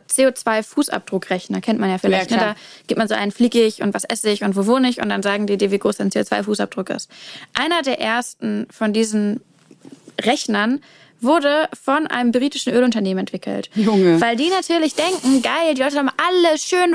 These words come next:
Speaker 1: weit, Leute, ja, tobt euch richtig aus, berechnet mal euren eigenen Fußabdruck“, damit niemand auf die Idee kommt, mal zu hinterfragen, was denn eigentlich der C O zwei Fußabdruck von diesem Unternehmen ist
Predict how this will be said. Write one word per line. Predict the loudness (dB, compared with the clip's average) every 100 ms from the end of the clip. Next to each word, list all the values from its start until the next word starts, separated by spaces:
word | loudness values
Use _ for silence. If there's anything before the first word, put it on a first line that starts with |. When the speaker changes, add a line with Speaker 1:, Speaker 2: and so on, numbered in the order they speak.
| 0
Speaker 1:
weit, | -2 0
Leute, | -2 -2 -4 -4
ja, | -2 -2
tobt | -2 -2 -2
euch | -2
richtig | -4 -4 -4
aus, | -2
berechnet | -2 -4 -2
mal | -4 -2
euren | -2
eigenen | -2 -4
Fußabdruck“, | -4 -4 -2 -2 0
damit | 0 0
niemand | 2 2 0
auf | -4
die | -4
Idee | -2 -2
kommt, | -2
mal | -2 -2
zu | -2
hinterfragen, | -2 -2 -2 -2 -2 -4
was | -4
denn | -6 -6
eigentlich | -6 -4
der | -6 -4
C | 0
O | 0
zwei | 0 -4
Fußabdruck | -2 -4 0 -2 0
von | -2
diesem | 0 -2
Unternehmen | -2 0 2 2
ist | 0 -6